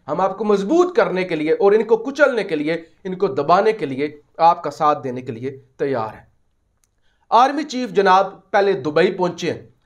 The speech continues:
वहां पे उन्होंने परवेज मुशर्रफ साहब की इयादत की और उसके बाद वो पहुंच गए सऊदी अरब। सऊदी अरब के अंदर उनकी, अ, क्राउन प्रिंस मोहम्मद बिन सलमान से मुलाकात होती है, जहां उन्हें Order of King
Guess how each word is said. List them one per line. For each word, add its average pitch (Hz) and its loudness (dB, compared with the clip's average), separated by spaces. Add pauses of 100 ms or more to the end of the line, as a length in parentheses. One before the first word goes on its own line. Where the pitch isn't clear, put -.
वहां 156 -2
पे 196 -2
उन्होंने 165 -2
परवेज 160 -2
मुशर्रफ 165 -2
साहब 160 0
की 165 -14
इयादत 147 0
की 139 -12 (180)
और 226 6
उसके 240 0
बाद 180 2
वो 160 -4
पहुंच 180 -6
गए 147 0 (200)
सऊदी 180 -2
अरब। 156 -2 (240)
सऊदी 285 2
अरब 247 2
के 226 -4
अंदर 170 -4
उनकी, 175 -12 (400)
अ, 156 -4
क्राउन 214 2
प्रिंस 185 -4
मोहम्मद 170 -2
बिन 147 -6
सलमान 151 0
से 160 -6
मुलाकात 131 0
होती 135 -10
है, - -8 (180)
जहां 185 2
उन्हें 180 -2 (140)
Order 208 2
of 165 4 (500)
King 233 -2